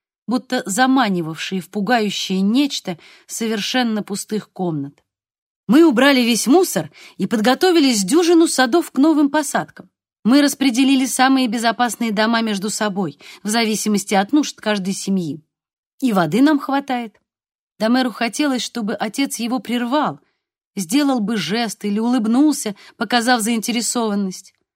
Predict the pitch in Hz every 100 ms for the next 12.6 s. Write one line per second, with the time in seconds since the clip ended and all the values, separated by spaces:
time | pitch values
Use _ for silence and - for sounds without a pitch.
0 | _ _ _ _ 170 185 - 220 311 277
1 | 254 277 254 220 226 226 226 220 208 214
2 | 262 311 285 _ _ _ _ _ 233 233
3 | 247 240 285 302 277 - 247 - 262 277
4 | 277 185 - 180 208 190 - 196 233 262
5 | 196 - 185 175 160 226 277 - 202 196
6 | 185 - 190 175 185 190 - 143 117 -
7 | - - _ _ _ _ _ _ _ _
8 | 269 330 359 285 285 262 247 247 294 262
9 | 165 - 170 156 156 151 139 139 _ _
10 | _ _ _ _ _ _ _ _ _ _
11 | _ _ - 185 240 320 233 220 247 240
12 | 214 202 220 220 190 151